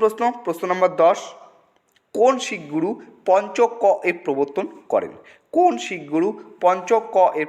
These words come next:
প্রবর্তন করেন? তেগ বাহাদুর, গুরু হরগোবিন্দ, অর্জুন নাকি গুরু গোবিন্দ সিংহ? বলো, এই প্রশ্নের সঠিক উত্তর কী হবে? কোন শিখ গুরু পঞ্চ ক এর প্রবর্তন করেন?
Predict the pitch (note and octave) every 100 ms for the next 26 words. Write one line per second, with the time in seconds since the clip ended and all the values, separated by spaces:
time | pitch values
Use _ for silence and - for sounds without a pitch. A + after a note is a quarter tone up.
0 | D#3 B2+ C3 D#3 D#3 D#3+ F3 G3+ - -
1 | G3+ G#3 G3+ F3 G3 F#3+ G#3+ G#3 - C3+
2 | C#3 F#3+ F3 D#3 D3+ D#3 E3+ A3 G#3+ -
3 | - D3+ F3 F3 G#3 G#3+ - - A2+ A#2
4 | C#3 G3+ - - - B2 A#2 A2+ A2+ -
5 | D#3+ C3 G#2 - B2+ C3 B2+ C3+ - A#2
6 | - E3 G#3 G#3 F3+ F3+ F3 F3+ F#3 G3+
7 | G3+ - - _ G3+ G3+ A3 - D#3 C#3+
8 | D3 E3+ F#3 - - F#3 F#3+ F#3+ A3 G#3+
9 | F3+ D#3+ D#3+ F#3+ - A2 G#2+ - F#3+ G3+
10 | C#3+ A2